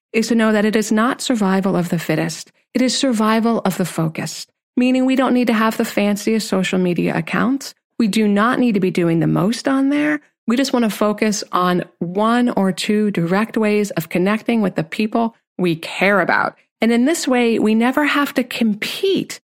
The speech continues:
with people that are doing things that we don't believe in.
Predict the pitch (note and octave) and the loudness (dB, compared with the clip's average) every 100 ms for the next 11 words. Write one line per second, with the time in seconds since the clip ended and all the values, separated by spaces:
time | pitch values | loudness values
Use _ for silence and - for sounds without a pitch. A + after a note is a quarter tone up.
0 | _ A#3 A#3 - D#4+ D#4 A3 G#3 G#3 G3+ | _ -2 -2 0 -2 0 2 2 2 2
1 | E3+ A3+ C#4+ C4+ A#3 D#3+ E3+ - - A3 | 2 2 2 2 2 0 0 -2 -2 0
2 | G3+ G3+ G#3+ G3 G#3+ G#3+ A#3 D4 D#4 F3+ | 2 0 0 -2 0 0 0 0 0 0
3 | D3 - | -2 -6